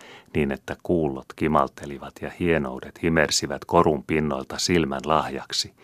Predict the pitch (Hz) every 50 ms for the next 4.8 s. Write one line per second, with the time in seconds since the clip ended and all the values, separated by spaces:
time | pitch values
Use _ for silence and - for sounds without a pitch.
0 | - - - - - - - 85 76 78 78 80 76 - 95 85 78 82 90 90
1 | 87 76 67 67 - - 78 76 78 71 67 - - 90 78 78 80 69 67 69
2 | - - 78 76 80 - - - 67 65 64 65 - 82 82 78 76 71 67 67
3 | 67 - - 85 78 78 76 71 69 65 _ - 73 69 69 85 82 69 - -
4 | 71 67 67 67 65 - - 85 73 - - - - 67 65 64